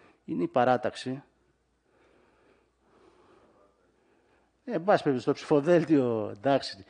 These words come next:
ε, ε, καλά, εντάξει.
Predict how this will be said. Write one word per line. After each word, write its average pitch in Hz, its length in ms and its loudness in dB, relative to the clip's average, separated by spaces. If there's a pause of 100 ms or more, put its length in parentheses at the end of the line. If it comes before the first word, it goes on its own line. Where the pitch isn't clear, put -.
(320)
ε, 123 400 0
ε, 156 40 4
καλά, 139 540 2 (760)
εντάξει. - 460 0